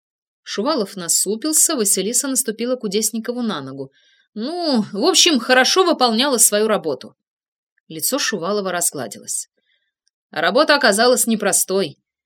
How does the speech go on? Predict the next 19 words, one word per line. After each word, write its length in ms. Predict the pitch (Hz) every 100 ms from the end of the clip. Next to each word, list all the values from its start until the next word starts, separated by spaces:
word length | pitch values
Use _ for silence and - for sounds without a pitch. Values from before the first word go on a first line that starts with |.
| _ _
Практически 580 | - 202 294 277 254 -
все 240 | 254 - 262
мужчины, 580 | 247 - - 330 233
которые 380 | 180 180 202 196
находились 560 | 190 - 196 202 196 -
под 180 | 180 -
подозрением, 760 | 170 175 165 226 277 170 147 _ _ _ _ -
отнеслись 500 | 196 240 277 392 392
к 40 |
Василисе 480 | 285 - 269 320 262
враждебно. 760 | 226 196 180 247 240 151 131 131 _ _ _ _ _ _
Вы, 260 | 170 185 262
Игорь 180 | 277
Михайлович, 640 | 277 262 277 277 269 254 -
потому 300 | 220 233 226
что 160 | 233
боялись 500 | 214 247 294 175 143
за 100 | 147
нее. 340 | 143 143 131